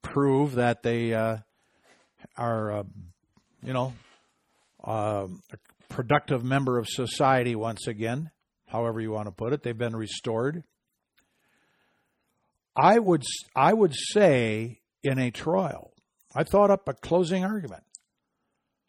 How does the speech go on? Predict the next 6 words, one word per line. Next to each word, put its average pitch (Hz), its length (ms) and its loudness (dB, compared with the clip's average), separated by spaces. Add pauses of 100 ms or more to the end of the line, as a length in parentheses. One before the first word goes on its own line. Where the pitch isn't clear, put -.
(340)
"Your 135 180 4
Honor, 233 400 6 (1400)
we 180 240 6
are 175 120 6
seeking 147 500 -2
justice, 110 720 -6